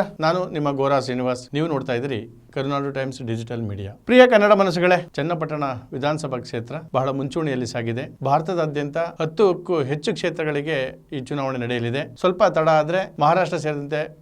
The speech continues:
ಬೇರೆ ರಾಜ್ಯಗಳ ಚುನಾವಣೆ ಜೊತೆಯಲ್ಲಿ ನಡೆಸುವಂತಹ ತೀರ್ಮಾನವನ್ನು ಸಹ ಆಯೋಗ ಕೈಗೊಳ್ಳಬಹುದು. ಕರ್ನಾಟಕದಲ್ಲಿ ಮೂರು ಕ್ಷೇತ್ರಗಳ ಉಪಚುನಾವಣೆ ನಡೆಯಲಿದೆ. ಶಿಗ್ಗಾವಿ,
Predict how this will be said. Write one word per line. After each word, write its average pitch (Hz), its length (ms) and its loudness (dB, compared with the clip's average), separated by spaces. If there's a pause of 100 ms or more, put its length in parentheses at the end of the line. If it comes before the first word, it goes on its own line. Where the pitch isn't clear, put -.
ಬೇರೆ 147 360 2
ರಾಜ್ಯಗಳ 147 420 0 (640)
ಚುನಾವಣೆ 156 360 2
ಜೊತೆಯಲ್ಲಿ 175 440 0
ನಡೆಸುವಂತಹ 143 540 -2
ತೀರ್ಮಾನವನ್ನು 156 760 -2
ಸಹ 156 420 -4 (180)
ಆಯೋಗ 143 280 2
ಕೈಗೊಳ್ಳಬಹುದು. 123 840 0
ಕರ್ನಾಟಕದಲ್ಲಿ 170 1000 2
ಮೂರು 170 240 2
ಕ್ಷೇತ್ರಗಳ 139 460 -2
ಉಪಚುನಾವಣೆ 127 800 -2
ನಡೆಯಲಿದೆ. 110 420 -4 (100)
ಶಿಗ್ಗಾವಿ, 233 540 8